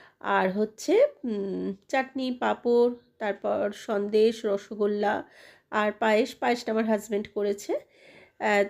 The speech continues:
তো সকলে খেতে বসে গেছে, মেয়ে জামাই ও-, ওদের সবার খাওয়া হয়ে গেছে। এবার আমরাও সকলে এখানে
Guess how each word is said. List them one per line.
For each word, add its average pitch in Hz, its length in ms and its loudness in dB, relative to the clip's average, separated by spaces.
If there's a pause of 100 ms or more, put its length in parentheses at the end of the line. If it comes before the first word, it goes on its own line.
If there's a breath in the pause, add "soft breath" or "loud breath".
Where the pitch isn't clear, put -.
(100)
তো 220 340 4
সকলে 240 420 -2
খেতে 254 280 -2
বসে 247 260 0
গেছে, 277 360 -2 (180)
মেয়ে 254 200 2
জামাই 247 520 0
ও-, 220 220 4 (220)
ওদের 220 300 -2
সবার 226 300 -2
খাওয়া 220 300 -2
হয়ে 240 120 0
গেছে। 262 260 -2
এবার 277 200 2
আমরাও 208 360 0
সকলে 226 400 -2
এখানে 226 320 -2